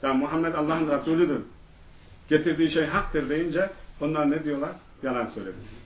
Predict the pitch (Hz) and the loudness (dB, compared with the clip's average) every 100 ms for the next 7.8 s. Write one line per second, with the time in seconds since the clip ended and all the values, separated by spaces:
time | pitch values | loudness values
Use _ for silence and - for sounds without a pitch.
0 | - - - - - - - - - - | -20 -20 -20 -20 -20 -20 -20 -20 -20 -20
1 | - - - - - - 139 143 156 165 | -20 -20 -20 -20 -20 -10 0 2 2 0
2 | 160 160 160 165 214 196 - - 156 156 | 0 0 2 2 0 -2 -8 -2 0 2
3 | 151 143 143 208 - - - - 139 160 | 2 4 2 0 -6 -20 -16 -10 -6 -2
4 | 160 151 147 170 156 - 143 127 113 107 | -2 0 0 0 -2 0 -2 -2 -8 -12
5 | 107 - - - - - - - 170 - | -18 -20 -20 -20 -20 -20 -16 -8 -8 0
6 | 165 139 120 131 151 160 117 139 139 - | 0 0 -2 -6 -6 -4 -6 -6 -8 -10
7 | 95 98 - - - 95 - 98 | -12 -14 -20 -16 -8 -8 -10 -16